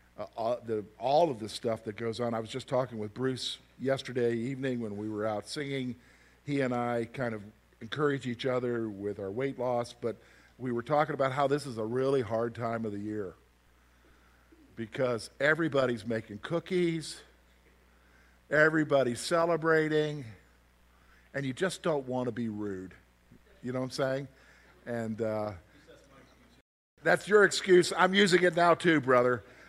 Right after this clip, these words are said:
Okay, so, um, but after the New Year's, we're gonna get back on track. So, yeah. Um, but the fact is, to be honest with you, as we celebrate, sometimes,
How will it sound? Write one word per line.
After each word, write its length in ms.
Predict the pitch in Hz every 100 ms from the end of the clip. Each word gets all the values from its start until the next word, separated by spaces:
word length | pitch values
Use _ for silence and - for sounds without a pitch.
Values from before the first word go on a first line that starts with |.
| -
Okay, 380 | 123 - 131 120
so, 480 | - 156 139 131 123 - - _ _ _ _ _ _ _ _ _ _ _ _ _
um, 380 | 110 117 110 98 101 _
but 240 | 139 135 - - _ - 127 -
after 240 | 160 170 170
the 100 | 165
New 140 | 151
Year's, 340 | 135 120 117
we're 60 | 110
gonna 120 | 110
get 200 | 110 110
back 260 | 113 107 104
on 100 | 98
track. 300 | - 80 67 _
So, 240 | - 95 78 - _ _ _ _ _
yeah. 200 | - 90 - _ _ _
Um, 400 | 95 98 92 92 92 _ _ _ _ _ _ _ _ _ _ _ _ _ _ _ _ _ _
but 120 | 156
the 80 | 151
fact 400 | - 190 226 -
is, 500 | 127 117 123 - - _ -
to 80 |
be 120 | 151 151
honest 360 | 151 175 -
with 200 | 139 123
you, 160 | 131 120
as 160 | 120
we 120 | 123 117
celebrate, 720 | - 202 214 143 117 98 113
sometimes, 840 | - 226 233 220 202 175 160 -